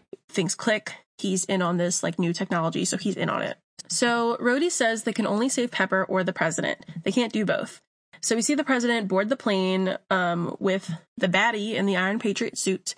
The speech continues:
uh, Savin. He starts killing all the men inside the plane with him and goes for the president. We see the suit fly out of the plane, but, uh, Savin isn't inside.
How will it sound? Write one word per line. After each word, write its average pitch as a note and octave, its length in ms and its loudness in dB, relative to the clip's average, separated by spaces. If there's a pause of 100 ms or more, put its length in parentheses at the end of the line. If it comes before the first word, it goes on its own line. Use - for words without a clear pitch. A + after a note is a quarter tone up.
(360)
uh, F#3+ 160 4
Savin. F#3 580 0 (280)
He A#3 100 2
starts - 440 -2 (220)
killing C#4 300 2
all A#3+ 160 2
the A#3 60 0
men A3 200 2
inside A3 420 0
the - 60 -4
plane E3 440 0
with E3+ 260 0
him F3+ 460 0
and F3+ 580 0
goes G3+ 260 0
for A3 80 -2
the A#3+ 80 -2
president. G3 480 0 (400)
We G#3+ 80 0
see B3+ 160 2
the A3+ 120 0
suit - 260 -2
fly G#3 260 2
out F#3+ 100 2
of F3+ 60 0
the - 80 -4
plane, A3+ 400 0
but, F#3 640 0
uh, F3+ 260 2
Savin G3 380 0
isn't F3+ 220 0
inside. - 580 0